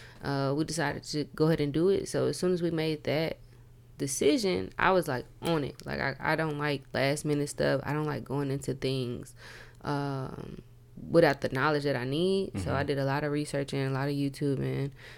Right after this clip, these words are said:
Speaker 1: um, talking to different realtors. And, uh, I found a really good, great realtor, uh, who helped us all virtually. Um, we live somewhere where there's a military base, so there's always people moving in and out and
Speaker 2: Right.
Speaker 1: kinda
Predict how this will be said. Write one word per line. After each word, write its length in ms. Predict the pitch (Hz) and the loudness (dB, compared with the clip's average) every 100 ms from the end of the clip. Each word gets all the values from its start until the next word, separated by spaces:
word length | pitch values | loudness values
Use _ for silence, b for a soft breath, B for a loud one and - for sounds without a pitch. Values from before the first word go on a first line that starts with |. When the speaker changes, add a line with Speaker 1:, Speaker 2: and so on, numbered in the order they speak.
| B B B - | B B B -6
Speaker 1:
um, 360 | 139 139 139 143 | -4 -4 -6 -4
talking 320 | 147 143 147 | -4 -4 -4
to 80 | 143 | -2
different 340 | 147 139 131 | -2 -2 -2
realtors. 920 | 143 143 135 - 135 131 127 131 139 - | 0 0 -2 -4 -2 0 0 -2 -6 -8
And, 520 | 151 147 - - - | -6 -4 -4 -6 -8
uh, 200 | - - - | -8 -8 -8
I 40 | 139 | 2
found 260 | 175 175 | 4 6
a 100 | 165 | 4
really 200 | 165 170 | 4 4
good, 260 | 160 151 - 170 | 6 4 4 4
great 200 | 165 170 | 6 6
realtor, 600 | 160 160 160 165 160 160 156 - - - - - - | 4 4 4 2 0 0 -8 -18 -20 -20 -20 -20 -2
uh, 100 | 170 | 2
who 80 | 165 | 8
helped 240 | 165 160 156 | 8 8 4
us 80 | |
all 180 | 151 151 | 4 2
virtually. 640 | 147 147 151 175 175 180 B B B B B B | 4 2 2 2 4 2 B B B B B B
Um, 420 | 160 160 151 151 - - | 0 0 -2 -6 -12 2
we 100 | 180 | 4
live 240 | 202 208 202 | 10 10 8
somewhere 320 | 202 190 185 | 2 2 2
where 100 | 175 | 2
there's 220 | 165 170 | 2 2
a 260 | 147 139 - | 0 -2 -2
military 480 | 143 180 226 233 233 | 0 2 4 4 4
base, 320 | 214 226 226 | 6 4 2
so 120 | 180 | 0
there's 200 | 170 180 | 2 2
always 320 | - 160 170 170 | 2 2 2 2
people 260 | 170 156 | -2 0
moving 300 | 151 156 160 | -2 0 0
in 80 | 156 | 0
and 120 | 147 143 | 0 0
out 280 | 147 151 - | 0 -2 -2
and 100 | 131 | 0
Speaker 2:
Right. 240 | 101 92 - - - - - | 2 0 -4 -18 -20 -16 -2
Speaker 1:
kinda 440 | 160 151 143 - | 2 2 0 -2